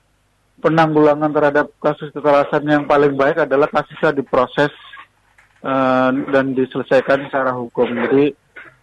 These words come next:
eh, tanpa itu sih, eh,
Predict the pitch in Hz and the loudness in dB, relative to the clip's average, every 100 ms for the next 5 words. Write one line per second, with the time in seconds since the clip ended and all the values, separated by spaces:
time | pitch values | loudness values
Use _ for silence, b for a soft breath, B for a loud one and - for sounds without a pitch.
0 | - 139 131 131 131 131 - 135 135 131 | -4 2 4 4 4 2 2 0 0 -2
1 | 147 135 135 123 156 151 170 170 165 - | 0 0 0 -2 -2 0 2 2 0 -6
2 | - - 135 131 | -18 -4 0 0